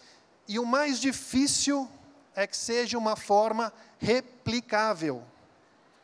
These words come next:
que realmente todo mundo possa falar naturalmente. Algodão é confortável, a nossa cabeça funciona desse jeito. Característica, matéria-prima, algodão. Benefício, conforto,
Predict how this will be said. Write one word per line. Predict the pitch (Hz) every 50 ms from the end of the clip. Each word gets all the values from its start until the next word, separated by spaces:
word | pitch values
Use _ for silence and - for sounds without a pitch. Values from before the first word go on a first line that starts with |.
| _ _ _ _ _ _ _ _ _ _ _
que | - 208 196
realmente | 185 214 247 247 233 220 214 220 220 - 233
todo | - 302 311 311 294
mundo | 269 233 233 233 226 277 277
possa | - - 190 175 180 196 190 - 240 233
falar | - - - 277 269 247 202 208 226 247 254 226
naturalmente. | 214 208 226 277 311 294 - 311 302 294 285 247 254 285 302 302 - - - 139 - - - - - - _ -
Algodão | 208 226 233 226 277 269 202 202 247 277 294 262 190 151 - - - - -
é | 190 190
confortável, | - 220 214 208 - 226 202 - - 202 208 226 214 170 156 151 131 120 - - - _ _ _ _ _ _
a | -
nossa | 170 190 247 269 247 - 254 220
cabeça | - 214 208 208 226 240 - - 220
funciona | - 220 196 - 214 208 202 196
desse | 185 190 180 - 175
jeito. | 160 156 143 - - 135 - _ - - - _ -
Característica, | - 185 214 220 220 - 233 233 233 226 190 - - - 147 127 127 - - - -
matéria-prima, | 175 170 170 196 202 220 208 - 208 202 202 190 196
algodão. | 196 196 208 196 185 196 190 165 131 120 - - - - - - - - - - - - _ _ _ _ _ _ -
Benefício, | 143 175 185 226 226 - - 240 226 180 - - 147 123 - - - - -
conforto, | 202 226 240 - - 240 254 247 220 - - 139 123